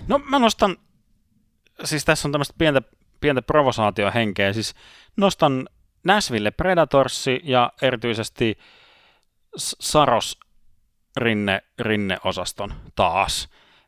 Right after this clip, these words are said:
Et pojat meni taas, tota noin, niin vähän pelaileen Chicagoa vastaan, ja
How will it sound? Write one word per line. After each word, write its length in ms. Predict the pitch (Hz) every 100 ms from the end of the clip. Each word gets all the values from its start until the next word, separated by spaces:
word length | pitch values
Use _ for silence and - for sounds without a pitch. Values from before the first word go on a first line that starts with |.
| 117
Et 120 | -
pojat 260 | 165 127 127
meni 200 | 139 143
taas, 400 | 147 131 - -
tota 260 | 123 107
noin, 260 | 110 110 107
niin 180 | 104 - 117
vähän 200 | 117 117
pelaileen 480 | 117 107 101 98
Chicagoa 460 | 98 113 98 104 92
vastaan, 420 | 98 - 107 95
ja 140 | 95